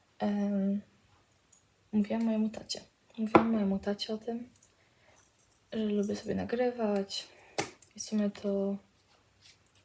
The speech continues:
tak, no nie wiem, jakoś tak dodaje energii, no bo tak dla informacji jest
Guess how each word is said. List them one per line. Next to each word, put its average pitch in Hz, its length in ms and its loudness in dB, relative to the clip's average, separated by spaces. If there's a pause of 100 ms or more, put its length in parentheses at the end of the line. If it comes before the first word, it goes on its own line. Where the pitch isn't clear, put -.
(240)
tak, - 460 -4 (800)
no 240 160 -6
nie 277 140 -4
wiem, 233 160 -2
jakoś - 240 -8
tak 277 180 -4
dodaje 285 340 2
energii, 277 500 -4
no 214 120 2
bo 220 320 0 (880)
tak 220 360 -4
dla 214 140 4
informacji 220 760 4
jest 226 520 -4